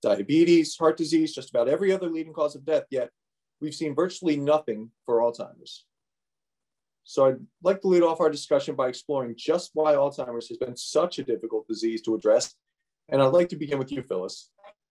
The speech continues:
So why has the pharmaceutical, pharmaceutical industry struggled so much to find an effective drug for Alzheimer's?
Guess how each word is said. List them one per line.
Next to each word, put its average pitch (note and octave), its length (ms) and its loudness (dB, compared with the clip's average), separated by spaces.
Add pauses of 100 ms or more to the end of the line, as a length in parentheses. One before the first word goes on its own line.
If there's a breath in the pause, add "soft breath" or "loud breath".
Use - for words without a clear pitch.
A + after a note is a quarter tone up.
(320)
So C#3+ 80 -2
why D#3 220 4
has F3+ 300 2
the D#3 80 -2
pharmaceutical, D3+ 600 -2 (140)
pharmaceutical D3 720 -2
industry C3 600 -6 (180)
struggled D3+ 480 0
so - 260 0
much E3 280 -4
to D3+ 60 -8
find C3+ 280 -6
an A2+ 120 -4
effective B2 420 -4
drug B2 280 2
for A#2+ 100 2
Alzheimer's? A2 600 -2